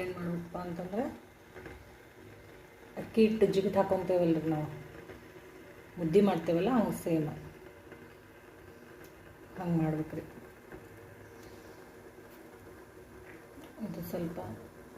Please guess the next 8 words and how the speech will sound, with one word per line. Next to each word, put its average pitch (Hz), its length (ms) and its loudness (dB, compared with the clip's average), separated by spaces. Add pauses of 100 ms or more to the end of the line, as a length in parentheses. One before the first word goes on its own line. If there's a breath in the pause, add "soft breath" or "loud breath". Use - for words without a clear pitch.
(840)
ನೀರು 175 300 0 (1400)
ಹೊದಾಡಕತ್ತೈತೆ 160 760 0
ರೀ. 254 60 2 (2000)
ನೋಡಿರಿ, 170 340 0
ನೀರು 190 240 4
ಹೊದಾಡಕತ್ತಿಂದ 185 680 4 (840)
ಈ 185 40 4 (120)
ಹಿಟ್ಟನ್ನು 202 440 8